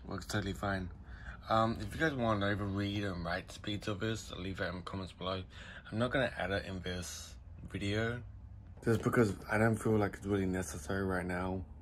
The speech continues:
'cause it's an adapter. You know, it's gonna be not as fast as an S S D or a standard hard drive,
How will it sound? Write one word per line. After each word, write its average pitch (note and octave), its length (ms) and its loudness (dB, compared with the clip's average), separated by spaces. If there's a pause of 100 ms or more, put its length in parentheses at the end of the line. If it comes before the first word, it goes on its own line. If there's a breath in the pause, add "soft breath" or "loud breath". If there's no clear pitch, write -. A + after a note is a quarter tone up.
'cause F2+ 720 -2 (720 loud breath)
it's F#2 120 -6
an G#2+ 80 6
adapter. F#2+ 540 0 (240)
You G2 60 -2
know, F#2+ 100 0
it's F2 160 -4
gonna G#2 160 4
be G2 300 4 (320)
not G2+ 140 4
as F#2+ 120 0
fast F#2+ 280 2
as F#2+ 140 0
an E2+ 140 0
S F2+ 180 -4
S - 120 -14
D B2+ 260 4
or F2+ 300 0
a F2 40 -4
standard F2+ 400 -4
hard B2 240 0
drive, A#2+ 320 0